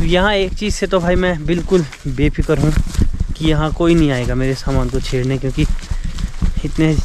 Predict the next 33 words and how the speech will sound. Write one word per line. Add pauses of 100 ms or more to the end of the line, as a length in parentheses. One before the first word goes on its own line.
(180)
ऐसी
जगह
पे
कौन
नहीं
आता
है। (920)
मेरे
को
guys
दिख
गया
है
नौला
यहाँ
पे, (1000)
तो (560)
यहाँ
पर
पानी
की
व्यवस्था
full
है। (2250)
तो
भाई
सारी
लकड़ियाँ
देखो
इकट्ठा
की
हुई
थी,